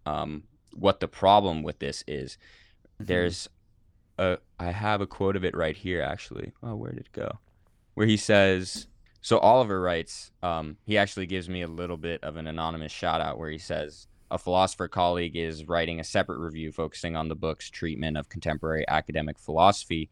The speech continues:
Speaker 1: in the reified postmodernism chapter. Taken as a whole, that chapter suggests a sort of psychological effect in which the authors have started off by reading the worst examples of the genres and trends they're interested in. And then,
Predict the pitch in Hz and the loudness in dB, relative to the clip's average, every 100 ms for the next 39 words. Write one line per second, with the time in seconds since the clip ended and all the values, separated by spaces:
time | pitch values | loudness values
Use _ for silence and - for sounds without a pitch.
0 | _ _ 87 80 76 80 78 82 80 78 | _ _ -4 -2 -2 -2 0 0 2 -2
1 | - 101 143 120 85 80 78 78 82 82 | 0 2 2 2 -2 -2 0 0 -2 -8
2 | - _ _ _ - 135 135 117 101 90 | -10 _ _ _ 0 2 4 2 2 2
3 | 107 127 147 _ _ _ - 90 113 - | 2 2 0 _ _ _ -2 4 4 4
4 | 127 117 113 110 101 90 92 - 90 95 | 0 0 -2 -8 -6 -2 -2 -4 -8 -6
5 | 82 - 92 92 92 85 87 90 87 82 | -6 -4 -4 -2 -2 -2 -2 -6 -8 -8
6 | - 85 - - _ _ _ - 92 87 | -4 -4 -4 -10 _ _ _ -8 -6 -6
7 | 90 - - 85 98 107 101 80 - - | -8 -10 -2 2 2 0 -8 -10 -12 0
8 | 107 117 92 85 65 - 85 82 85 82 | 2 4 2 2 2 -2 -2 -2 -4 -6
9 | 82 80 78 98 123 - 82 80 73 - | -8 -8 -4 -4 -4 -6 -8 -6 -8 -8
10 | 60 64 67 71 78 76 73 73 71 69 | -12 -12 -12 -8 -2 0 0 -4 -6 -8
11 | - 78 76 71 65 73 101 - - 57 | -6 -4 -4 -4 -2 -2 -4 -6 -8 -8
12 | 55 _ _ _ - 87 92 131 76 78 | -12 _ _ _ -4 2 4 4 4 -2